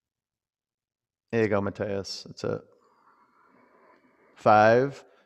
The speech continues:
discovering the path to the spine. Four,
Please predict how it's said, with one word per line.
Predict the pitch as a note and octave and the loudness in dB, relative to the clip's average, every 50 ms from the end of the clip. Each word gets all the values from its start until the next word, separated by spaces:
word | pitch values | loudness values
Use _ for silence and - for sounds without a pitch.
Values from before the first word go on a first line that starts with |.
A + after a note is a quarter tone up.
| _ _ _ _ _ _ _ _ _ _ _ _ _ _ _ _ _ _ _ _ _ _ | _ _ _ _ _ _ _ _ _ _ _ _ _ _ _ _ _ _ _ _ _ _
discovering | - A#2 - - - - C3 B2 B2+ B2+ A#2 B2+ C3 B2+ B2+ B2+ B2+ B2+ C3 - | -14 -12 -12 -12 -8 -2 0 0 0 0 -2 -4 -4 -4 -4 -4 -6 -6 -6 -8
the | - A2+ | -10 -12
path | - - A#2+ A#2 A#2 A2+ | -6 0 2 2 2 2
to | - C3 | 0 -6
the | A2 G#2+ | -6 -6
spine. | - - - A#2 A#2 A2+ A2 G#2 G2+ G2 F#2+ G2 G#2+ - _ _ _ _ | -6 -6 -4 -4 -2 -2 -4 -6 -8 -10 -12 -14 -16 -20 _ _ _ _
Four, | - - - A2+ G#2+ G#2+ A2 A#2+ C3+ D3 | -6 0 4 6 8 8 8 8 6 4